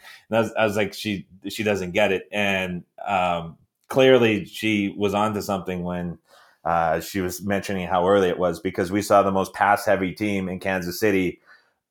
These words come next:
A very accurate illustration of why passing is much more efficient than rushing, as they were able, the Texans, by getting that early lead, almost turned Kansas City into the most dangerous team they can be, forcing them to pass. But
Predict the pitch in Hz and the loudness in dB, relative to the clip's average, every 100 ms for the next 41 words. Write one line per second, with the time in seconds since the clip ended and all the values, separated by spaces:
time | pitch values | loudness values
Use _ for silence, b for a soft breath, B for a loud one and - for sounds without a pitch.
0 | - 113 101 98 107 131 135 135 131 123 | 6 8 8 4 6 8 10 8 6 4
1 | - 117 120 - 120 110 113 110 98 110 | 2 4 4 4 2 4 4 4 4 4
2 | 107 104 98 95 92 101 101 95 - 104 | 2 2 -2 -2 2 4 4 2 2 2
3 | 113 110 104 104 95 85 95 113 - 113 | 2 -2 -6 -2 -4 -2 -2 -2 -2 0
4 | 113 110 113 110 101 101 98 107 104 90 | 0 2 0 0 -2 -2 2 2 2 -4
5 | 82 - _ - 98 90 101 98 95 98 | -8 -12 _ -4 -2 2 4 6 4 4
6 | 98 95 B B - 120 151 156 165 147 | 4 2 B B -2 2 4 4 4 2
7 | 123 123 127 127 127 110 107 107 113 110 | 6 6 6 6 4 4 4 4 4 6
8 | 101 104 107 95 87 104 104 98 - 131 | 4 4 4 4 2 2 2 -2 -2 0
9 | 120 110 - 110 104 95 - 107 98 87 | 0 0 -2 -2 -2 -6 0 2 2 -2
10 | b b b _ 113 117 117 107 104 98 | b b b _ -2 -2 0 0 0 0
11 | 107 107 98 95 - 104 98 95 95 98 | 0 0 0 -4 -2 -2 -2 -2 -2 -4
12 | - 101 101 98 92 87 - - 98 92 | 2 2 2 -2 -6 -6 -8 0 2 2
13 | 85 - 101 92 90 | 0 0 4 4 2